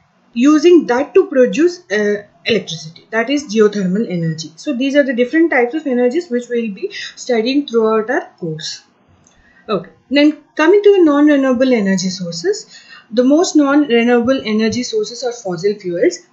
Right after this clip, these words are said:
such as coal, petroleum and natural gas. These are the basic three non-renewable energy sources. Basically,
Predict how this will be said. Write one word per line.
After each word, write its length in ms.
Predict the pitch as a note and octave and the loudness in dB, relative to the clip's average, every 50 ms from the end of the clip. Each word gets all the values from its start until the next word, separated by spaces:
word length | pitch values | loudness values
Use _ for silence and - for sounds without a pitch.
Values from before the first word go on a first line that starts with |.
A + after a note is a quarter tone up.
| _ _ _ _ _ | _ _ _ _ _
such 300 | - - - A3+ F#3+ - | -12 -6 -4 -4 -2 -2
as 340 | G#3 G3 B3 F#4 - - - _ _ _ _ _ - | -4 -4 -4 -6 -6 -8 -16 _ _ _ _ _ 0
coal, 300 | A#3+ G#3 G3+ A3+ D#4 G4 - - _ _ _ _ | 2 4 6 6 4 2 -2 -6 _ _ _ _
petroleum 720 | - G#3 G3 - G3 G#3 G3 G3 G3 G3+ G#3+ A#3+ D#4 G4+ - - _ - | -6 -6 -4 -2 -2 0 2 2 2 2 2 2 0 0 -2 -8 _ -2
and 140 | A#3 C4 B3 | 0 0 0
natural 480 | G#3 F3+ E3 E3 E3 F3 F3 D#3+ D#3+ | 0 -2 -4 -6 -8 -8 -6 -8 -8
gas. 280 | D#3+ E3 D#3+ D#3+ - - _ - - - - | -8 -12 -16 -18 -18 -20 _ -20 -20 -10 -4
These 180 | B3+ C#4+ C4+ | -4 0 2
are 120 | D#4 D#4 C4 | 2 2 2
the 80 | D4 | 2
basic 500 | A#3+ A3 C#4+ D4+ E4+ F4 - G4 - - - | 0 0 0 0 0 0 0 -4 -6 -4 -2
three 220 | C#4+ D4 D#4+ E4+ | 2 4 4 4
non-renewable 760 | D4 A#3+ A3 A3 A#3 A#3+ A#3 G#3 G3+ G3+ G3+ F#3+ F#3+ B3 A#3+ | 4 4 2 0 0 2 2 0 0 -2 -2 2 2 2 2
energy 360 | G3+ F3+ F3 F3+ E3+ F3 F3+ | 2 -4 -4 -6 -6 -8 -8
sources. 480 | - - E3 E3 D#3+ - - E4 F4 - - - - - - - | -10 -8 -8 -8 -8 -8 -8 -10 -12 -12 -14 -18 -20 -18 -12 -4
Basically, 600 | G#3+ C4+ C#4+ - - - E4 D#4+ F4 G4+ G#4 G4+ | -2 -2 -2 -2 -2 0 2 4 4 2 2 0